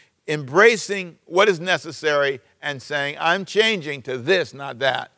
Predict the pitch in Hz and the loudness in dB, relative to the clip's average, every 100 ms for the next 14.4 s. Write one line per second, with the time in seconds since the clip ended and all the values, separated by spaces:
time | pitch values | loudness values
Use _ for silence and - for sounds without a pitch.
0 | _ _ _ - 131 127 123 120 117 - | _ _ _ 0 0 0 -8 -10 -10 -8
1 | 120 - 101 104 113 120 117 113 113 117 | -10 -10 -16 -12 -6 -6 -6 -6 -6 -6
2 | 113 - 117 _ _ _ - 233 - - | -12 -16 -20 _ _ _ 2 2 2 -4
3 | 180 - 180 185 156 151 151 - _ 131 | -6 -6 -8 -8 -4 -2 -2 -6 _ _
4 | _ - 180 220 156 165 202 202 190 180 | _ 2 4 4 0 -2 4 6 6 4
5 | 185 180 156 131 156 156 160 160 143 147 | 0 0 -4 0 0 2 0 -2 -4 -2
6 | 147 117 _ _ - 156 190 226 233 180 | -2 -4 _ _ -4 -2 2 2 2 0
7 | 190 165 160 160 160 151 120 120 139 110 | 0 0 0 2 2 -2 -4 4 4 2
8 | 107 101 113 110 110 117 - 110 117 113 | -4 0 0 0 -4 -4 -4 -6 -4 -4
9 | 117 117 123 127 - _ _ _ _ 104 | -4 -4 -4 -4 -8 _ _ _ _ 2
10 | 180 175 143 170 202 165 143 139 113 143 | 4 2 -2 0 2 0 -2 -2 -2 -4
11 | 113 139 135 127 156 151 143 131 123 120 | -4 -6 -6 -8 -2 -2 -2 -6 -6 -2
12 | 120 117 113 110 110 107 101 _ _ _ | 0 0 -4 -8 -10 -12 -12 _ _ _
13 | - 117 110 101 104 110 107 95 98 110 | -12 -10 -10 -8 -6 -4 -6 -12 -8 -8
14 | 107 104 113 107 | -6 -8 -8 -10